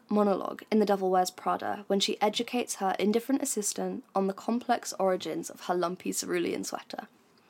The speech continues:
probably one of my favourite moments in modern popular cinema. Something slightly less central to this narrative in a historical context is the identity and sexuality of the very people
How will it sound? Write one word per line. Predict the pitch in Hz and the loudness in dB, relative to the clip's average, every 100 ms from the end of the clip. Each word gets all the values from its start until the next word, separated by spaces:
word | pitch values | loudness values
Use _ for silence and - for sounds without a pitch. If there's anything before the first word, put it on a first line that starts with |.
| - | -10
probably | - 208 208 202 196 | 2 6 6 6 8
one | 190 | 8
of | 185 190 | 4 4
my | 180 | 2
favourite | 180 180 180 - | 4 2 2 0
moments | 80 160 160 - | 0 0 -2 -2
in | - 185 | -4 -4
modern | 175 175 175 | -2 -4 -6
popular | - - 185 | -6 -6 -6
cinema. | - - - - - _ _ _ _ _ _ _ _ _ _ _ _ _ _ _ _ - _ _ _ - | -6 -8 -8 -10 -12 _ _ _ _ _ _ _ _ _ _ _ _ _ _ _ _ -20 _ _ _ 0
Something | - 302 320 320 | 6 8 8 6
slightly | - 269 - 294 | 6 6 6 2
less | 285 269 | 2 0
central | - 170 - 190 185 196 | 0 -2 -2 -4 -2 -4
to | - | -2
this | 190 202 | 0 2
narrative | 175 175 185 214 226 | 2 2 2 0 0
in | |
a | 196 | -2
historical | 185 - 240 262 - | -2 2 4 4 2
context | - - - - - - - - _ _ - - _ - | -6 -6 -4 -6 -6 -10 -12 -16 _ _ -20 -20 _ 0
is | 226 202 | 0 4
the | 214 | 4
identity | 196 202 226 247 - - 262 254 - | 4 4 4 2 0 0 2 2 0
and | 196 | -2
sexuality | 196 226 - 240 208 196 196 202 196 | 2 0 0 2 4 4 2 0 0
of | 208 | 0
the | 202 | 0
very | 196 214 262 | 4 4 2
people | - 226 - 196 - | -2 -8 -4 -6 -6